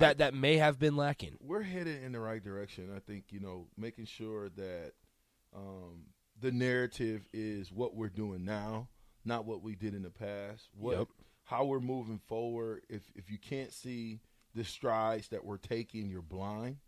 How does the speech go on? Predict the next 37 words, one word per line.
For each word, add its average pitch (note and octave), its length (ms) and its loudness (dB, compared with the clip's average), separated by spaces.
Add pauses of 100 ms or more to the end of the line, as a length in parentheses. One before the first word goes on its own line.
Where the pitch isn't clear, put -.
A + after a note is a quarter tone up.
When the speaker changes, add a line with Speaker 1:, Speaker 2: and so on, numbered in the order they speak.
(680)
Speaker 2:
And A2 400 0
I A#2 80 0
think C3 240 -4
as G#2+ 120 -6
long B2+ 200 -2
as C#3 60 -4
we C3 100 -4
continue A#2+ 380 -6
to G#2+ 80 -6
take A2 240 -6
those F#2+ 160 -8
strides F#2+ 680 -4 (320)
in B2+ 140 0
the G#2+ 60 2
right G2+ 260 0
direction, G#2 560 -4 (360)
you G#2+ 60 -4
know, G#2+ 180 -2
and, G2+ 340 -4
and G#2 140 -4
we A2 100 -2
continue A#2 420 -4
to G#2+ 100 -2
make G#2 220 -2
the - 80 -12
tough G2 280 -6
decisions, G#2+ 500 -4 (180)
whether C#3+ 320 10
at C3+ 200 8
a A#2 60 6
position, C#3 760 2
Speaker 1:
Mm-hmm. F#2 260 -8 (100)
Speaker 2:
whether C#3 320 10
a G#2 40 2
coaching, E3+ 640 4 (380)
doesn't C3 360 8
matter. D#3 580 6